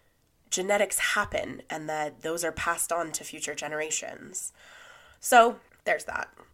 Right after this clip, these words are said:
The amount of body shaming that I've received from my grandmother for my entire life is excessive.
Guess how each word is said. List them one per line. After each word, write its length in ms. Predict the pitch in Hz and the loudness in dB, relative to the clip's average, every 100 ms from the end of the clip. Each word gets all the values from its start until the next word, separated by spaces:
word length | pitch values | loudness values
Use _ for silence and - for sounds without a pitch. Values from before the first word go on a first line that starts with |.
| - _ _ _ | -20 _ _ _
The 140 | - 226 | -2 6
amount 220 | 240 254 | 8 6
of 100 | 226 | 6
body 260 | 170 165 156 | 4 4 0
shaming 440 | 156 151 151 151 | -4 -4 -6 -4
that 140 | 151 | 2
I've 240 | 160 185 196 | 4 4 2
received 580 | 185 156 151 143 - - _ | -4 -4 -10 -12 -14 -16 _
from 360 | - 196 196 220 | -2 4 4 4
my 120 | 220 | 2
grandmother 580 | 170 151 135 - - - _ | 0 -2 -2 -4 -8 -10 _
for 200 | - - | -12 -6
my 120 | 175 165 | 0 0
entire 560 | 160 - - 156 151 | 0 -4 -2 0 0
life 480 | 151 139 - - - - - - - - _ _ - | 0 -2 -4 -10 -12 -18 -20 -20 -20 -20 _ _ -10
is 140 | 170 | -8
excessive. 600 | 160 - - - - - | -4 -6 -6 -10 -12 -18